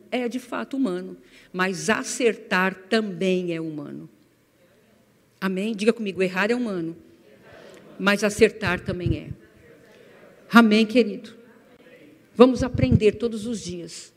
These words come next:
Pedir para o Espírito Santo, se eu não sei, Espírito Santo, me ensine, me instrua. Porque ele é, ele é nosso melhor teacher.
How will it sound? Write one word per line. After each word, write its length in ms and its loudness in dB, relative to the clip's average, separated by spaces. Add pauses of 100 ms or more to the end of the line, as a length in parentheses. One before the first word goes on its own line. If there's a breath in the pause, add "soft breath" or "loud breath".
(360 soft breath)
Pedir 220 6
para 140 -2
o 40 0
Espírito 340 -4
Santo, 220 -4
se 60 -2
eu 40 -2
não 140 0
sei, 200 -2
Espírito 280 -8
Santo, 220 -4
me 60 4
ensine, 640 4
me 80 -2
instrua. 680 0 (440 loud breath)
Porque 220 -2
ele 260 0
é, 220 6
ele 120 4
é 40 6
nosso 440 -4
melhor 220 -2
teacher. 600 2